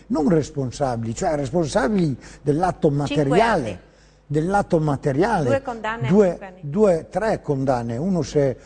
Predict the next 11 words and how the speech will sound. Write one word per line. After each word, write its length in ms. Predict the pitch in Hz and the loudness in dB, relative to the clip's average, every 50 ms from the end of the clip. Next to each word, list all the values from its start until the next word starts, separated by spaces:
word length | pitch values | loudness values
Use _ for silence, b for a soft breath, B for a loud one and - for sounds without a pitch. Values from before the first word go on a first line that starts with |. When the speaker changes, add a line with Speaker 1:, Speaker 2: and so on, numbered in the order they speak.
| B B B B B | B B B B B
Speaker 1:
si 160 | - - 156 | -10 -2 0
è 60 | 147 131 | 0 0
suicidato, 800 | - - 147 135 117 139 160 165 208 196 185 170 - - 208 202 | 0 -2 -4 -4 -4 -4 -4 0 2 2 2 2 0 -2 -2 -2
l'ingegner 500 | 185 165 147 127 127 127 127 135 135 120 | 0 0 0 0 -2 -2 -2 -2 -4 -2
Pancini, 640 | - 175 175 165 - - 208 220 220 220 214 208 B B B B B B | -2 -2 -2 -2 -4 -2 -2 0 0 0 -2 -4 B B B B B B
e 120 | B 220 208 | B 0 2
altre 400 | 190 196 156 - 214 208 214 180 | 2 2 2 2 0 2 2 2
due 200 | 180 233 226 165 | 2 2 2 2
condanne, 560 | - 180 175 151 117 127 135 151 160 151 143 | 0 -2 -4 -2 -2 -2 -2 0 0 0 0
ma 120 | 139 131 | 0 0
irrisorie, 840 | 127 131 131 139 135 151 143 131 190 214 226 208 165 139 127 117 107 | 0 2 2 2 2 0 0 0 0 0 0 0 0 0 -2 -4 -6